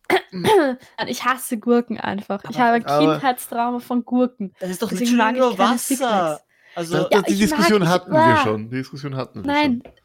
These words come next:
Speaker 1: es ist, es ist so ekelhaft. Ich hasse Gurken. Ich mag auch keine Tomaten wegen der Konsistenz von diesem Inneren.
Speaker 3: Das kann ich verstehen.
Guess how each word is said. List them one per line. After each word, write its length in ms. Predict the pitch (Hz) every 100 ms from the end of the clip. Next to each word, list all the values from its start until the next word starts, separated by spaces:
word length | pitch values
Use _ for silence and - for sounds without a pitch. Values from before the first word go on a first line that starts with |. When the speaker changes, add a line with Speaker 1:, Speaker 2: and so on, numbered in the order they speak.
| -
Speaker 1:
es 160 | 254
ist, 160 | 294 302
es 120 | 277
ist 200 | 294 -
so 160 | 285 285
ekelhaft. 460 | 269 262 254 240
Ich 160 | 247 -
hasse 240 | 262 262
Gurken. 260 | 233 226 - -
Ich 160 | - 247
mag 240 | 233 247
auch 120 | 277 -
keine 180 | 254
Tomaten 680 | 247 240 220 208 254 - 269
wegen 160 | 226 247
der 100 | 233
Konsistenz 720 | - 226 233 - 208 226 277
von 160 | - 240
diesem 220 | 233 233
Inneren. 520 | - 262 262 196 175 180
Speaker 3:
Das 140 | 135
kann 120 | 180
ich 60 | 151
verstehen. 420 | 160 - 101 90